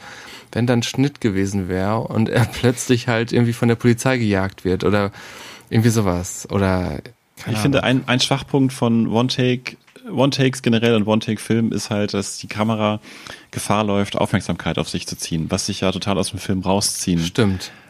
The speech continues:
Speaker 2: kann.
Speaker 1: Ja,
Speaker 2: weil
Speaker 1: bei
Speaker 2: du
Speaker 1: Victoria übrigens auch sehr.
Speaker 2: Ja, auf jeden Fall. Ähm, hier gibt's zwei Szenen, an denen ich das so ein bisschen festmachen würde. Es gibt einmal die Szene in dem Restaurant, wo er seine Frau trifft.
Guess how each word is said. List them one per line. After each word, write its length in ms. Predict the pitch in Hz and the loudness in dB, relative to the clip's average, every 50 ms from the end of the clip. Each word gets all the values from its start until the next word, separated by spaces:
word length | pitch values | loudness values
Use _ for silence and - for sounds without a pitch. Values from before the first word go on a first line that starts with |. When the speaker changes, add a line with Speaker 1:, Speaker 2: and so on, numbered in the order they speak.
| _ _ - - | _ _ -2 0
Speaker 2:
kann. 280 | 117 104 95 90 82 80 | 2 2 2 2 0 -2
Speaker 1:
Ja, 60 | 85 87 | -4 -4
Speaker 2:
weil 220 | - 98 107 104 98 | -2 0 0 2 2
Speaker 1:
bei 60 | 101 | 0
Speaker 2:
du 60 | 104 | 0
Speaker 1:
Victoria 500 | 113 110 - - 139 127 123 120 110 98 | 0 -2 0 0 0 0 2 2 0 0
übrigens 320 | 104 104 101 104 104 - | 0 -2 -4 -4 -6 -4
auch 180 | - - 104 104 | -4 -4 -4 -4
sehr. 200 | - - 90 95 | -4 -4 0 2
Speaker 2:
Ja, 220 | 127 131 131 131 123 | 4 4 4 4 2
auf 160 | 107 104 - | 2 0 0
jeden 140 | - 113 110 | 0 -2 -2
Fall. 400 | - - 123 127 117 98 92 - - | 0 2 2 4 4 4 2 2 2
Ähm, 260 | 101 98 98 98 98 - - - - - | 2 2 2 2 0 -4 -10 -20 -12 -4
hier 100 | - 123 127 | 2 2 4
gibt's 360 | 139 127 - - - - - | 4 2 0 -2 -6 -6 -6
zwei 200 | - - 123 120 | -2 0 0 0
Szenen, 260 | 117 - 131 123 120 | 2 2 2 2 4
an 60 | 107 | 4
denen 100 | 107 110 | 4 4
ich 60 | 107 - | 2 0
das 140 | 110 - | -2 -2
so 80 | - 107 | -2 -2
ein 20 | |
bisschen 200 | 104 107 - 101 | -2 -2 -4 -4
festmachen 500 | - - 131 135 - - 95 90 87 90 | -4 -2 -2 -2 -2 0 0 -2 -2 -2
würde. 160 | 90 92 87 92 | -2 -2 -2 -2
Es 140 | 87 - | -2 -4
gibt 200 | - - - - | -6 -10 -8 -4
einmal 440 | - 101 113 120 120 120 120 120 120 - - - - - - - - - - | -2 0 2 2 2 2 2 0 -2 -4 -12 -20 -20 -20 -20 -20 -12 -4 -2
die 80 | 110 | -2
Szene 580 | 104 - - 117 110 107 107 107 104 104 101 - - | 0 0 2 2 2 2 2 2 2 2 0 -2 -2
in 160 | - 98 101 | -2 0 0
dem 120 | 98 95 95 | 0 0 0
Restaurant, 540 | 92 95 - - - 90 95 104 135 151 135 | 0 -2 -2 -4 -4 -2 0 0 0 0 0
wo 80 | 107 95 | 0 0
er 60 | 95 | 0
seine 180 | 95 92 92 | 0 0 -2
Frau 240 | - - - 90 113 | -2 -2 -2 -2 -2
trifft. 460 | 127 - - 170 185 185 - - - | -2 -2 -4 -4 -4 -4 -6 -12 -16